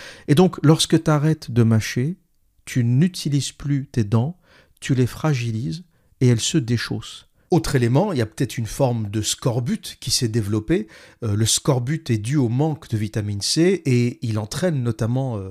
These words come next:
la perte des dents. Donc, euh, est-ce que ces poudres chimiques qui contenaient théoriquement de la vitamine C ne contenaient pas de la vitamine, euh,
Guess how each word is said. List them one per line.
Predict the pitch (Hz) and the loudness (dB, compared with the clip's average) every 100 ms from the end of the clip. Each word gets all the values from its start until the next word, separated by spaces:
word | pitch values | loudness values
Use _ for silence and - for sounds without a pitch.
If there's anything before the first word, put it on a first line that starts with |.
| 98 | -10
la | 101 98 | -8 -8
perte | - 147 120 - 117 | -8 -6 -6 -6 -4
des | 104 104 | -2 0
dents. | 131 202 - - - 110 | 0 -2 -8 -20 -16 0
Donc, | 135 175 117 | 0 2 -2
euh, | 98 95 - | -6 -8 -6
est-ce | 123 - | -4 -2
que | - 160 | 0 2
ces | 160 - | 2 0
poudres | 110 - 165 165 131 110 | -4 -8 -8 -6 -4 -4
chimiques | - - 120 135 170 - 110 - - - | -4 -4 -2 -2 -2 -4 -4 -6 -20 -14
qui | - 143 | -4 -4
contenaient | - 196 185 180 190 | -4 -6 -4 0 0
théoriquement | 175 156 143 135 131 131 147 160 147 | 2 2 2 0 -2 -2 0 0 -2
de | 117 | -2
la | |
vitamine | 107 107 113 107 104 | -4 -4 -4 -4 -4
C | - 160 170 | -4 -2 -2
ne | 120 | -4
contenaient | - 175 160 131 120 | -6 -8 -6 -4 -4
pas | 147 156 | -4 -4
de | 120 | -4
la | 107 | -6
vitamine, | 110 117 113 143 135 | -6 -6 -4 -4 -2
euh, | 113 | -4